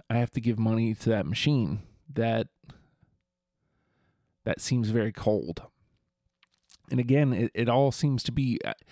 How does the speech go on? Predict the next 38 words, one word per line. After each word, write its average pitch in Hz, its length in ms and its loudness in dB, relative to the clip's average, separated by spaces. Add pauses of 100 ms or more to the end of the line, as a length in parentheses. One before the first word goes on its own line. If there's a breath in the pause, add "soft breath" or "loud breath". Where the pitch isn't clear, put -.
(420 loud breath)
people 180 180 -4
can 160 140 4
be 135 100 2
mad 113 340 2
at 120 140 0
the 113 100 0
idea 113 220 0
of 98 120 -6
budget 107 260 -4
cuts, 123 220 -4
and 151 80 0
I 247 80 0
am 381 200 -4
too, 339 300 2
man. 151 400 2
Like, 156 420 -2
uh, - 40 -18 (120)
you 101 280 -2
know, 160 120 4
I, 156 100 2
I, 123 280 -2 (100)
I 139 100 0
know 151 180 4
this 156 180 -2
comes 143 260 0
off 143 240 2
as, 117 160 0 (140)
as 120 160 0
me 131 160 2
defending 127 460 2
them, 98 260 0
and 123 100 -2
I'm, 117 240 -2
I'm 117 380 0
not. 127 400 -2 (1040 soft breath)
As 117 160 0
a 98 60 -2
big 147 280 0